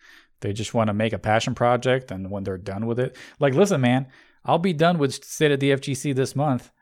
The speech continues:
I don't care if it gets one view. The moment I am done with that thing,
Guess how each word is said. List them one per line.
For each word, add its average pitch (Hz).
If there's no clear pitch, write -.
I 165
don't 156
care 135
if 131
it 123
gets 117
one 131
view. 120
The 117
moment 202
I 135
am 123
done 117
with 151
that 139
thing, 160